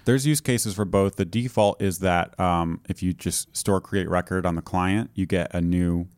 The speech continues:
post record or comment record, let's say, and the I D field is blank. And that's actually how it knows it's new,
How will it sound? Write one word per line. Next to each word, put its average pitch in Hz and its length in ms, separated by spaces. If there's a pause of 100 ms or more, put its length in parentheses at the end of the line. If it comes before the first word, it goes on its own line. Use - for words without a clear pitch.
(240)
post - 420 (300)
record 101 340
or 85 80
comment 95 320
record, 98 240
let's 98 180
say, 101 320 (540)
and 95 120
the 87 60
I 90 120
D 90 100
field 87 260
is 80 100
blank. 82 380
And 92 80
that's 90 180
actually 85 300
how 85 160
it 82 60
knows 85 240
it's - 220
new, 92 180